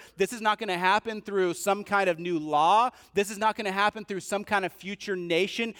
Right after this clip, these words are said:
This is only gonna happen by the power of God.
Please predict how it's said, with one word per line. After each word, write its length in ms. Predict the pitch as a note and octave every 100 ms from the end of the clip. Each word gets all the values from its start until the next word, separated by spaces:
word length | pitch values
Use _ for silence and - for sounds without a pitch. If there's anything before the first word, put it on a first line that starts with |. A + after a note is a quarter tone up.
| -
This 160 | - G#3
is 160 | A3 A3
only 380 | A3+ C4+ E4+ A#3
gonna 240 | G3 F#3+ E3
happen 560 | F#3+ G#3 F3 D3+ D3 -
by 100 | D#3+
the 80 | C#3
power 640 | - F#3 D3+ A#2+ A2 G#2+
of 200 | - D#3
God. 420 | A3 A3 E3+ A2